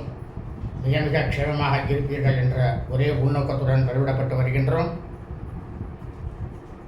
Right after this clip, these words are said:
இன்றைய தினசரி பஞ்சாங்கமானது தமிழ் வருஷம் குரோதி வருஷம்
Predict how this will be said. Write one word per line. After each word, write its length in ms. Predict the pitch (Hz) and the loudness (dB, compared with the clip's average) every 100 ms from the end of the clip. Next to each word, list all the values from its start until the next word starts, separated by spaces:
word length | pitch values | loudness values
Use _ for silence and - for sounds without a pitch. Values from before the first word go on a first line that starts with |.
| - - - - - - - - - - - - - - - | -12 -10 -10 -12 -12 -12 -12 -12 -12 -12 -12 -12 -10 -6 -4
இன்றைய 300 | 151 156 151 147 127 127 - - - - - | -2 0 4 4 4 2 -4 -8 -10 -10 -2
தினசரி 380 | 143 160 160 160 | 0 2 2 2
பஞ்சாங்கமானது 720 | 143 143 151 143 139 131 139 131 127 127 - - - - - - - - - - | 0 0 0 0 2 4 6 4 2 -4 -10 -12 -12 -14 -14 -16 -16 -16 -14 -4
தமிழ் 260 | 135 165 160 | -2 4 4
வருஷம் 380 | 156 131 147 135 127 - - - - - | 6 4 2 2 0 -4 -6 -8 -14 -6
குரோதி 340 | 139 156 156 143 | 0 2 2 2
வருஷம் 380 | 135 135 143 | 2 2 0